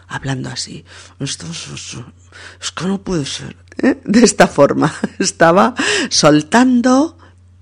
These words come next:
tacos por lo bajini, ¿m? En voz baja y entre dientes. Mm, y a-, añadíamos, si recordáis, que Ricardo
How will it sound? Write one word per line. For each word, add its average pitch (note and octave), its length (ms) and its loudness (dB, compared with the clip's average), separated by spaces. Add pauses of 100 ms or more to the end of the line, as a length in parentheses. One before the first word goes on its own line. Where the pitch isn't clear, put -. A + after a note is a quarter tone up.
tacos - 960 -4 (400)
por C#3+ 300 -4
lo C3 160 -8
bajini, D#3+ 840 -4 (160)
¿m? F3 280 0 (260)
En C#3 240 -8
voz C3 220 -8
baja - 500 -6 (300)
y C#3+ 120 4
entre B2+ 340 -2
dientes. C3+ 800 -4 (560)
Mm, D3 480 0 (420)
y F#3+ 180 4
a-, F3+ 300 4
añadíamos, A3 600 2
si F#3+ 100 -2
recordáis, F3+ 680 -4
que D3+ 160 -6
Ricardo G#3 600 -4